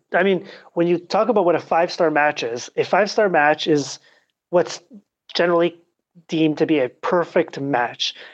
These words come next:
This was a perfect match. The whole weekend built to this. All of Trevor Lee's antics built to everybody just wanting to see him get killed. Nobody was unhappy because they just saw two guys wrestle for only fourteen seconds.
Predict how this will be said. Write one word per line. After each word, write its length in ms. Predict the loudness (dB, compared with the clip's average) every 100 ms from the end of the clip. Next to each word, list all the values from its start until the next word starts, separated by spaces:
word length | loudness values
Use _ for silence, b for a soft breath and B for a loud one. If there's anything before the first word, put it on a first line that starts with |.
| B -2
This 260 | 0 2 2
was 120 | 2
a 60 |
perfect 520 | 2 4 2 4 0 2
match. 420 | 0 0 -6 -8 B
The 80 | -12
whole 280 | -2 0 2
weekend 380 | 0 2 0 2
built 220 | 0 2
to 80 | 0
this. 280 | 0 -4 -2
All 240 | 0 2
of 100 | 0
Trevor 200 | 0 2
Lee's 200 | 2 2
antics 460 | 2 2 0 -2 -2
built 400 | 0 0 -2 -4
to 180 | -2 -2 B B B
everybody 400 | 0 2 2 2
just 220 | 0 0
wanting 240 | 2 2 0
to 80 |
see 160 | 0 0
him 160 | 0 2
get 200 | 0 0
killed. 400 | 0 0 -2 -10 B B -4
Nobody 300 | 0 2 2
was 380 | 2 0 -6 -10 -2
unhappy 480 | 2 2 0 0
because 380 | -2 0 0 0
they 100 | 0
just 200 | 0 0
saw 100 | 0
two 240 | 0 0 2
guys 280 | 2 2
wrestle 280 | 0 0 -2
for 180 | 2 2
only 160 | 2 0
fourteen 400 | 0 0 0 0
seconds. 480 | -2 -2 -4 -4